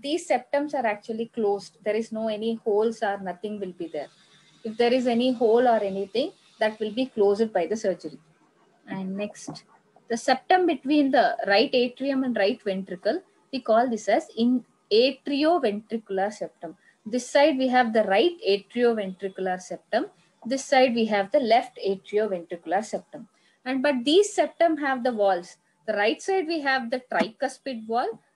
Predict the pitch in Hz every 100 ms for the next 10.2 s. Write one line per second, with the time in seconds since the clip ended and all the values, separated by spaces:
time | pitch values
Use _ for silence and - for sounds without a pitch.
0 | - 311 320 302 247 240 - 285 294 233
1 | 220 196 196 285 233 196 190 - 196 -
2 | - 175 175 151 147 _ _ _ _ _
3 | _ - 214 208 208 196 - 226 240 285
4 | 294 - 196 190 - 226 254 226 220 220
5 | 196 - 254 254 196 190 190 180 240 330
6 | - _ - - 240 277 277 269 226 226
7 | 226 220 226 233 359 - 233 233 196 196
8 | 233 220 214 190 180 180 - 170 202 349
9 | - _ _ - 220 247 233 196 202 -
10 | 208 160